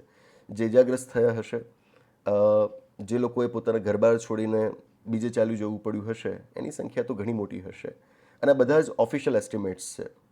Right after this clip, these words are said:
જો આપણે અનઓફિશિયલ એસ્ટિમેટ્સની વાત કરીએ ને, તો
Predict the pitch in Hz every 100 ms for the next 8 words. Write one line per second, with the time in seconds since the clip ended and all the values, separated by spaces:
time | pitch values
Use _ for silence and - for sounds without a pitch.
0 | _ - 101 117 117 135 131 135 147 135
1 | 135 135 160 - 120 113 120 113 110 147
2 | 151 107 95 - _ _ _ - 113 117